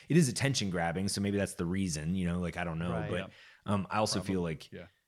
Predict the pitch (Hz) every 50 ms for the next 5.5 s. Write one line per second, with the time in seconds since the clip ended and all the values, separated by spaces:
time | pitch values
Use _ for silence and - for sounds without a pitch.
0 | _ _ - 101 95 95 95 98 107 113 - - 98 90 - 90 85 73 78 -
1 | - 73 - - 92 101 104 92 87 82 80 80 80 - - _ _ _ _ _
2 | _ _ _ _ _ _ _ _ _ _ _ _ _ _ _ _ _ _ _ _
3 | _ - 90 85 80 76 - - _ _ _ _ - - - 110 104 98 82 -
4 | - - - 98 113 95 71 60 69 60 60 - 58 50 - - - 107 101 98
5 | 95 87 - - - 131 123 123 - -